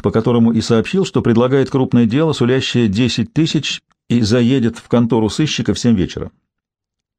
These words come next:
Брайан наверняка будет на месте. За десять тысяч такой тип всадит пулю в кишки собственной матери.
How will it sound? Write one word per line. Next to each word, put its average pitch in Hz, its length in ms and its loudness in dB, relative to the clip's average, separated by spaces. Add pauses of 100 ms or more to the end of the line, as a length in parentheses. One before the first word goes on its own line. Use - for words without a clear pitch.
Брайан 107 640 0
наверняка 110 800 2
будет 131 320 -2
на 127 120 2
месте. 92 440 -2 (280)
За 104 220 0
десять 123 460 0
тысяч - 520 -2 (800)
такой 160 320 0
тип 175 300 -4
всадит 160 560 -2
пулю 185 320 2
в - 140 -10
кишки 151 320 -2
собственной 151 420 -4
матери. - 380 -4